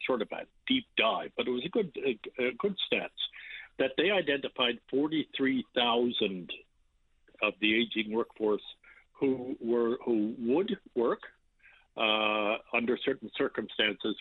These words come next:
or needed work. But we particularly focused on those who need work. So maybe you're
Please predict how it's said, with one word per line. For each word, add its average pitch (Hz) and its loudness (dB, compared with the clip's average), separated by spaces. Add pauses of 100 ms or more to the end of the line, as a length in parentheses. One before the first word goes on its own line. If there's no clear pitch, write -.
or 123 2
needed 143 2
work. - -6 (560)
But 165 2
we 269 4
particularly 131 0
focused 127 0
on 113 0
those 117 2
who 117 0
need 110 2
work. 98 -2
So 160 2
maybe 180 2
you're 127 2